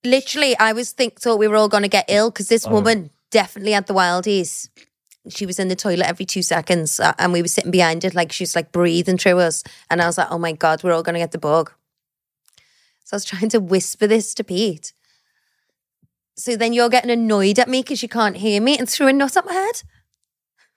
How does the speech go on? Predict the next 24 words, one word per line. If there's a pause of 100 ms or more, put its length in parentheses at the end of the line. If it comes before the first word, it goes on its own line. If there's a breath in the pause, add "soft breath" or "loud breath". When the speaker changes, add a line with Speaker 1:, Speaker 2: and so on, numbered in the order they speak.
(600)
Speaker 2:
No,
but
you,
it
wasn't
like
you,
you
were,
you
were
just
being
really
rude
because
I
couldn't
hear
you.
I (160)
can't
hear
you.